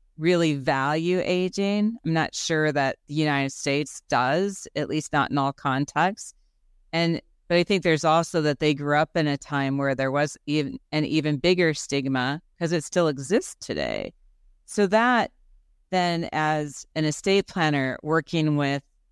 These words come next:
seniors, how can I potentially calm down that stigma so they could talk about their issues possibly to me if they can't talk about it with their children, which happens a fair amount?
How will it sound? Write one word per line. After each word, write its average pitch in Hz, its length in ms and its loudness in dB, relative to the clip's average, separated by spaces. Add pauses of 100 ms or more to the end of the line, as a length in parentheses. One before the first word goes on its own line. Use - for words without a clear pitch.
(640)
seniors, 175 640 2
how 185 340 0
can 185 280 -2
I 147 320 0 (100)
potentially 156 800 -2 (1080)
calm 180 340 2
down 165 180 4
that 147 180 2
stigma 165 520 0
so - 180 -6
they 139 180 2
could 151 140 -4
talk 147 240 -2
about 143 220 -2
their 147 80 -4
issues 151 400 -2
possibly 151 560 -2
to 147 80 0
me 175 180 2
if 170 140 0
they 139 100 0
can't 131 260 -2
talk 139 220 -2
about 135 180 -2
it 101 100 -4
with 135 120 -8
their 139 120 -4
children, 190 360 0
which 196 160 0
happens 190 480 0
a 151 80 -4
fair 147 220 0
amount? 175 360 -2